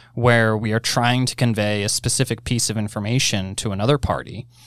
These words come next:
How does modeling the party's mental states, how does using theory of mind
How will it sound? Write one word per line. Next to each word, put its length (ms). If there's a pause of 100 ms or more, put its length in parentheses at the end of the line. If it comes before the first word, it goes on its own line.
(280)
How 280
does 420
modeling 840
the 180
party's 480
mental 340
states, 380
how 140
does 280
using 500
theory 400
of 80
mind 520